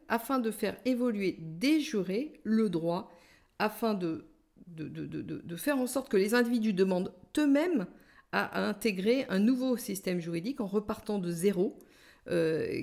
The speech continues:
qui re-, qui consistera à, euh, valider juridiquement l'esclavagisme et la, la, la, la, l'atomisation, euh, des personnes physiques. Donc c'est, c'est par le biais de la servitude volontaire,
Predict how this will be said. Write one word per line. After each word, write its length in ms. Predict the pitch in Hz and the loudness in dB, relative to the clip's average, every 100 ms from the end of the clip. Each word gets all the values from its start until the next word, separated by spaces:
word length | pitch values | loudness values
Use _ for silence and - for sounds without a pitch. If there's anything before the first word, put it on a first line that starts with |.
| - | -8
qui 180 | - 254 | 0 2
re-, 340 | 226 233 - | 4 4 2
qui 260 | - 202 185 | -6 -10 -10
consistera 880 | - 226 220 202 185 175 220 285 - | -4 -2 -2 -4 -4 -2 -2 -4 -6
à, 360 | 185 226 233 175 | -4 -2 0 0
euh, 480 | 160 156 - 139 - | 0 -2 -2 -4 -2
valider 640 | 185 254 226 180 220 311 - | 2 4 2 0 -2 -4 -8
juridiquement 600 | - 226 185 185 175 196 | -2 -2 -2 -6 -6 -2
l'esclavagisme 1000 | 202 208 214 185 165 156 190 - 180 160 - - - _ | 0 0 0 0 0 -2 -4 -4 -6 -6 -12 -20 -20 _
et 200 | 180 214 | 0 0
la, 320 | 214 156 151 151 | 2 0 0 0
la, 240 | 147 147 | -2 -2
la, 460 | 147 139 139 - - 147 - - - - | -4 -6 -8 -10 -12 -14 -18 -12 -12 -8
la, 340 | - 131 - - - - - - - 190 _ _ _ _ - - | -8 -8 -8 -10 -10 -10 -12 -14 -18 -20 _ _ _ _ -20 -2
l'atomisation, 800 | 214 233 240 202 185 185 - 226 - - - | 0 2 2 4 2 0 -2 -6 -8 -18 -8
euh, 100 | 170 | -8
des 160 | 170 190 | -4 -2
personnes 360 | 180 - 185 | -2 -4 -6
physiques. 520 | - 156 147 233 - - - _ - | -6 -6 -4 -6 -8 -20 -20 _ -4
Donc 160 | 208 | -4
c'est, 320 | - 220 202 - | -2 -2 -2 -2
c'est 480 | - 190 170 - - _ _ _ - | 0 0 0 -2 -10 _ _ _ -2
par 160 | 302 285 | 0 2
le 100 | 277 | 2
biais 200 | 233 240 | 2 2
de 60 | 202 | 4
la 100 | 190 | 2
servitude 480 | 196 180 175 180 165 | 2 -4 -6 -10 -6
volontaire, 580 | 160 156 156 208 277 | -4 -4 -2 -4 -4